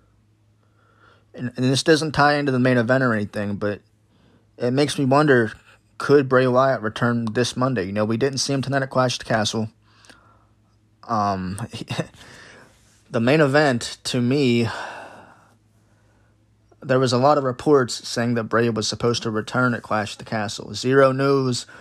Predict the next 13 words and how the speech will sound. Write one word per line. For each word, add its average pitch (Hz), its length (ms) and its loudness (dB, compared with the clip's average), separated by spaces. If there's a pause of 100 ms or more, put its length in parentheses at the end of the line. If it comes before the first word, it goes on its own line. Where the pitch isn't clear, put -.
(160)
reported 127 480 2
this. 127 460 0
Uh, 107 300 0
Doctor 123 460 0
Chris, 139 540 0 (560)
I 110 80 -6
think 123 220 -4
it's 117 100 -4
Doctor 123 280 0
Chris 139 300 -2
Featherstone 143 640 0
or 143 100 -2
whatever, 147 460 -2